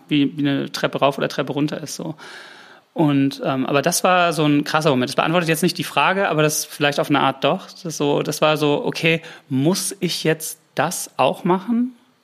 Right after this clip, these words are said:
Ähm, und ich hab mich dann irgendwie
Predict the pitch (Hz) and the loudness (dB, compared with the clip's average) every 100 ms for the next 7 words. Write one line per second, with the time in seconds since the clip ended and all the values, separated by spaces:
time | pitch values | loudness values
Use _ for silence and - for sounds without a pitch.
0 | _ - 143 143 139 - - - 220 - | _ -4 0 2 2 -2 -6 -8 -12 -14
1 | _ _ _ _ _ _ _ _ _ _ | _ _ _ _ _ _ _ _ _ _
2 | _ _ _ _ _ _ _ - - - | _ _ _ _ _ _ _ -20 -20 -6
3 | - 147 - 190 208 185 196 190 202 202 | -2 0 0 0 -2 -2 -2 -2 -2 0
4 | 202 202 190 196 | 0 -2 -4 -8